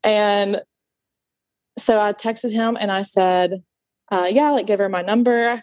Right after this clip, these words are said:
I'm down to go out." And then I asked him why he was going to this place that he was going. And that's whenever he never responded.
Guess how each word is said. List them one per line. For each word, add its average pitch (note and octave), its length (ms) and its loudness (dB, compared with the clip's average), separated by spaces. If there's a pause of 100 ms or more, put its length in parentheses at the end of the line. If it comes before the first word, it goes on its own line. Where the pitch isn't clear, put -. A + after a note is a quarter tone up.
(120)
I'm F#3+ 120 -6
down F#3 220 -2
to F3+ 40 -2
go F3+ 200 2
out." G#3 320 0 (340)
And A#3 100 0
then B3 80 4
I B3 80 2
asked G#3 320 -4
him G#3 100 -4
why F#3+ 180 -2
he F#3 120 -2
was F3+ 160 0
going F3 520 0
to - 100 -4
this E3+ 180 2
place D#3+ 300 -2
that - 120 -8
he F3 100 2
was E3+ 120 2
going. E3+ 440 0 (420)
And G#3 420 2
that's D4 220 0
whenever D#4 240 2
he C4 160 4
never B3 240 4
responded. E3+ 680 -4